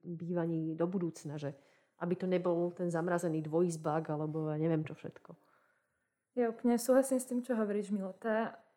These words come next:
Speaker 2: V Bratislave vidíme aj ten fenomén singles, čo si popisovala, že čoraz viacej ľudí sa rozhodne žiť samých, možno aj keď majú partnera, tak ostanú žiť oddelene.
Speaker 1: Mhm.
Speaker 2: Takýchto ľudí máme čoraz viac.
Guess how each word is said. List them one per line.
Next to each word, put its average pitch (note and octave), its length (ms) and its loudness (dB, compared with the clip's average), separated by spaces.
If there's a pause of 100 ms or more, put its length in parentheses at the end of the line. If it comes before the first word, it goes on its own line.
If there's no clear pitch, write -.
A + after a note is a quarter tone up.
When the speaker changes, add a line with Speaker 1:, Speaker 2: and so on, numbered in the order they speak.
Speaker 2:
V G3+ 100 -10
Bratislave G#3+ 640 0
vidíme G3 640 0
aj G3+ 240 0 (560)
ten G#3+ 180 0
fenomén G#3+ 460 2
singles, A3+ 560 0
čo - 80 -8
si A3 160 -8
popisovala, A#3+ 640 -4
že A#3 80 -2
čoraz A3+ 320 0
viacej G#3 240 -2
ľudí G#3+ 320 0
sa A3 160 -4
rozhodne G3+ 560 2 (320)
žiť G#3 240 -4
samých, A3+ 320 2
možno G#3 240 0
aj G3 140 -4
keď G#3+ 100 -4
majú F#3+ 160 -2
partnera, A3 480 -2
tak G#3+ 160 -4
ostanú G3+ 320 -6
žiť F#3+ 160 -8
oddelene. G3 640 -4
Speaker 1:
Mhm. G3+ 240 -8
Speaker 2:
Takýchto A3 320 -6
ľudí G#3 160 -2
máme G3+ 160 -2
čoraz G3+ 320 -8
viac. B3 160 -4